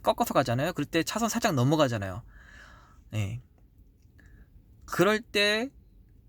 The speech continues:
혹시나 이-, 이게 방지 보조가 작동이 되면은 핸들이 싹 꺾이는 거예요. 그래서 그럴 때는 어떻게 가야 되냐면 핸들을 그냥 꺾어서 선 넘어가면, 선을 넘어가지 말고요. 좌측 깜빡이를 끼고 살짝 넘어간 다음에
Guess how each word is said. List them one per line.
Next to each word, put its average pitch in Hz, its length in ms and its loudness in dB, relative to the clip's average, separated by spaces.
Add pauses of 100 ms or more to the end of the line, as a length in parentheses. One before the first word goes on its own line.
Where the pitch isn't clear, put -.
(320)
혹시나 202 520 -2
이-, 143 480 2
이게 139 260 0 (340)
방지 147 300 -2
보조가 151 520 0 (380)
작동이 139 360 -2
되면은 127 320 -2
핸들이 185 420 -2
싹 - 220 -6
꺾이는 202 400 -6
거예요. 101 300 -4
그래서 151 240 -2
그럴 208 360 0
때는 202 180 0
어떻게 156 240 -2
가야 147 140 0
되냐면 127 460 -2 (420)
핸들을 262 300 4
그냥 139 240 -2
꺾어서 214 460 0
선 254 240 -2
넘어가면, 147 340 0
선을 254 260 -4
넘어가지 139 340 0
말고요. 120 300 -2 (400)
좌측 - 320 -2
깜빡이를 175 480 2
끼고 196 240 -6
살짝 220 360 -2
넘어간 156 480 2
다음에 143 600 0